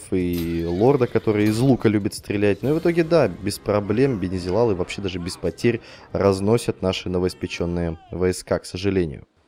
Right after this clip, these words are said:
Не повезло нам с вами, конечно, нарваться на такого небольшого лордика, но, тем не менее,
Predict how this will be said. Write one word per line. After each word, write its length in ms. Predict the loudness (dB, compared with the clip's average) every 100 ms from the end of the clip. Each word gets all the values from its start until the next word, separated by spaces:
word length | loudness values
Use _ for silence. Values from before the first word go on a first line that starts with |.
| _
Не 120 | 0
повезло 320 | 6 6 8
нам 80 | 4
с 80 | 2
вами, 100 | -2
конечно, 300 | 0 -2 0
нарваться 420 | 2 4 2 0
на 60 | -4
такого 320 | -4 -2 0
небольшого 600 | 0 0 0 0 -2 0
лордика, 580 | 2 2 2 -2 -2 0
но, 260 | 0 -2
тем 220 | -4 -4 -2
не 80 |
менее, 500 | -2 -2 -2 -2 -4